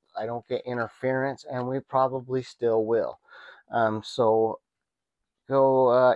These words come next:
into infrared right there, enter,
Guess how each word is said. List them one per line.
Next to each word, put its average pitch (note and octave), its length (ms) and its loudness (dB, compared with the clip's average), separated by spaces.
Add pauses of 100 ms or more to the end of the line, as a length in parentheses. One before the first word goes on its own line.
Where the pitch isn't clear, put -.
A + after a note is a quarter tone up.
into C3 340 -6
infrared C3 640 0
right B2+ 280 -2
there, C3 400 -4 (600)
enter, D3+ 460 0